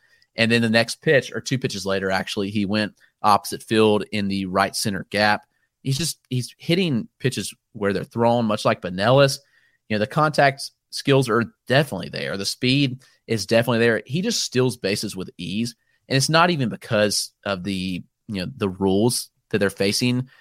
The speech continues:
in high A. It's just because he's that quick, and he's got that good of a jump off the cun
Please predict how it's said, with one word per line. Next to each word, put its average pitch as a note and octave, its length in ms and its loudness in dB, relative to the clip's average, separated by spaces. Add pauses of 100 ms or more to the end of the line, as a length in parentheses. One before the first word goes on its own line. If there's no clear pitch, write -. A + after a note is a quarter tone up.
(140)
in C3 120 0
high C3+ 220 4
A. C#3 320 4 (280)
It's C3+ 120 2
just C#3 160 2
because A2 220 0
he's F#2 160 -6
that - 220 -2
quick, A2+ 320 0
and G2+ 80 -2
he's G2 100 -2
got G2 220 0
that G2+ 200 2
good G2+ 120 -2
of F2 80 -6
a D#2 40 -10
jump G#2 560 -2
off G2 280 0
the D2 80 -14
cun F#2+ 540 -2